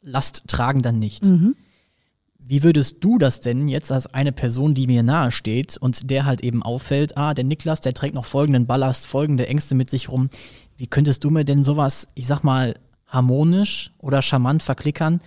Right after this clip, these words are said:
Speaker 1: Hey, es gibt da etwas, woran du arbeiten solltest.
Speaker 2: Mhm. Mm,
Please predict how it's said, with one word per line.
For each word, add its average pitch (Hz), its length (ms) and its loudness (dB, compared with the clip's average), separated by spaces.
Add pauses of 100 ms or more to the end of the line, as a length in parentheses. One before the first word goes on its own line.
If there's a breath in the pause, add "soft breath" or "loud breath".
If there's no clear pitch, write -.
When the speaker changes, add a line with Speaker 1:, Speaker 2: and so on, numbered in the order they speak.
(120)
Speaker 1:
Hey, 165 240 -2
es - 160 -2
gibt - 220 -2
da 165 60 2
etwas, 165 340 -4
woran 156 220 2
du 156 140 2
arbeiten 123 420 0
solltest. 110 380 -4
Speaker 2:
Mhm. 185 480 8 (1080 loud breath)
Mm, 180 380 -8